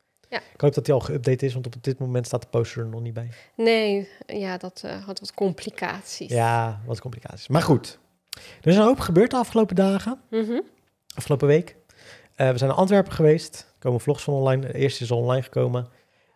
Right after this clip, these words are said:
Speaker 2: Onze merch is, eh, of onze, onze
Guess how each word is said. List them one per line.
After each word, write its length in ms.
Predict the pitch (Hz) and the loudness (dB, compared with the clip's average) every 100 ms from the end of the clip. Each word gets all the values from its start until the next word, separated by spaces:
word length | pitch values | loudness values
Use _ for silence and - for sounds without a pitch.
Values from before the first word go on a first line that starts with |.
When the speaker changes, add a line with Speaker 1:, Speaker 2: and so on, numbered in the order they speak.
| _ | _
Speaker 2:
Onze 320 | - 185 156 | 2 4 6
merch 460 | 143 127 131 175 - | 4 6 6 6 2
is, 220 | 196 - | -4 0
eh, 300 | 190 180 170 | 2 4 4
of 120 | 147 143 | 2 -2
onze, 440 | 143 117 139 135 | -2 0 2 2
onze 320 | 151 123 135 | 0 -2 -2